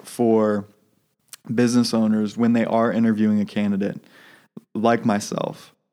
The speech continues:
to be mindful of the fact that this person sitting across the table from you,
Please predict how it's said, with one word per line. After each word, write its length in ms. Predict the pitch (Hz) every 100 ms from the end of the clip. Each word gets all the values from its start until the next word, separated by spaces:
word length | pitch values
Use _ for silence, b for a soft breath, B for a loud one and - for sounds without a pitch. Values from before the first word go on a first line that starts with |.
| _ _ _ -
to 120 | 135
be 280 | 120 156 185
mindful 880 | - 113 113 120 123 123 110 101
of 240 | 107 104 98
the 80 |
fact 440 | 104 107 101 104 -
that 180 | 104 -
this 160 | 160
person 340 | - 143 143 135
sitting 280 | - 123
across 340 | 123 120 107 -
the 80 | 104
table 280 | 104 104
from 200 | 110 123
you, 200 | 131 147